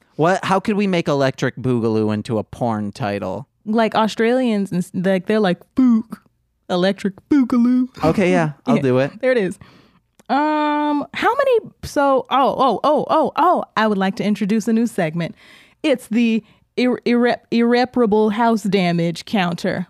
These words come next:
Speaker 2: We got one. We're seven episodes in, and we got one, 'cause when she threw him through that window, she shattered that shit.
Speaker 1: Does the mom bring that up?
Speaker 2: I wonder, like, she doesn't. And it's like,
Speaker 1: Yeah.
Speaker 2: that's a big thing.
Speaker 1: Uh,
Speaker 2: And they
Speaker 1: so
Speaker 2: probably, when she had to be rushed to the hos-,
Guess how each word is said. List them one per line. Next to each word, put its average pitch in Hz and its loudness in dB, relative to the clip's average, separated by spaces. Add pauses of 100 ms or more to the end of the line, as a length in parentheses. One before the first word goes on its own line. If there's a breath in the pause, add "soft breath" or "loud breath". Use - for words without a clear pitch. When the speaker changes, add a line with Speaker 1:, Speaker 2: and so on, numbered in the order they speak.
(100)
Speaker 2:
We 202 2
got 214 2
one. 165 0
We're 175 -4
seven 226 0
episodes 226 0
in, 240 0
and 180 2
we 208 2
got 190 2
one, 170 2
'cause 180 -2
when 170 -2
she 185 -4
threw 233 0
him 247 2
through 247 2
that 226 2
window, 233 2
she 180 -4
shattered 175 -2
that - -4
shit. - -8 (220)
Speaker 1:
Does 185 0
the 180 0
mom 175 0
bring 190 0
that 147 0
up? 147 -2 (480)
Speaker 2:
I 494 2
wonder, 622 2
like, 359 -2
she 466 0
doesn't. 466 -2
And 294 -2
it's 320 -6
like, 320 0
Speaker 1:
Yeah. 226 2 (200)
Speaker 2:
that's 480 0
a 466 0 (140)
big 254 2
thing. 214 -2 (160)
Speaker 1:
Uh, 165 -4
Speaker 2:
And 294 4
they 320 6
Speaker 1:
so 330 -2
Speaker 2:
probably, 330 0
when 247 0
she 269 -6
had 294 0
to 302 -6
be 320 0
rushed 208 0
to 240 0
the 196 0
hos-, 196 -2